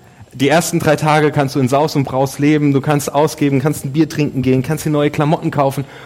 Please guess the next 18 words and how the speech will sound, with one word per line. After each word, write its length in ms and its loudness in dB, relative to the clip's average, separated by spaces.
und 60 0
dann 120 4
merkst 240 2
du 40 0
auf 120 -4
einmal, 340 0
ach 200 0
du 120 -2
Schreck, 340 -4
der 100 4
Monat 340 4
hat 160 0
noch, 400 -2
äh, 300 2
mehr 460 2
Tage 480 0
als 280 -2
Geld. 420 -2